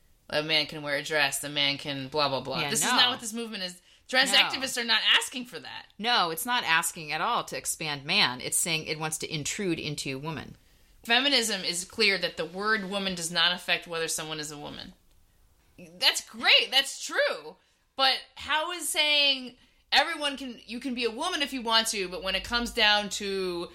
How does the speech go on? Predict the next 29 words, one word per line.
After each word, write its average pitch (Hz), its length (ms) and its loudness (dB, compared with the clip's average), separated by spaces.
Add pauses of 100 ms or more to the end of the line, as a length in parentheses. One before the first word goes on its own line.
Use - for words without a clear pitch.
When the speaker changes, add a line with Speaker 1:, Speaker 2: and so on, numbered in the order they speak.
(160)
Speaker 1:
the 175 100 -4
law, 190 480 6
we're 170 100 -8
gonna 170 160 -4
just 160 180 -12
remind 190 440 4
you, 151 200 -6
"Oh, 165 160 -2
but - 180 -14
you're 151 100 -16
not 147 100 -16
female." 160 400 -12 (100)
Speaker 2:
It 294 100 -10
just 254 180 -2
Speaker 1:
That 320 40 -6
Speaker 2:
won't 349 140 -4
happen 349 400 -4
if 180 120 -8
you 208 80 -10
change 262 240 0
Speaker 1:
it 311 60 4
Speaker 2:
the 285 120 -6
Speaker 1:
hasn't, 339 340 4
Speaker 2:
language 226 200 -2
Speaker 1:
it 302 60 2
Speaker 2:
and 302 80 -4
culture. 494 160 4 (120)
Speaker 1:
hasn't - 220 -2
happened. 170 600 -6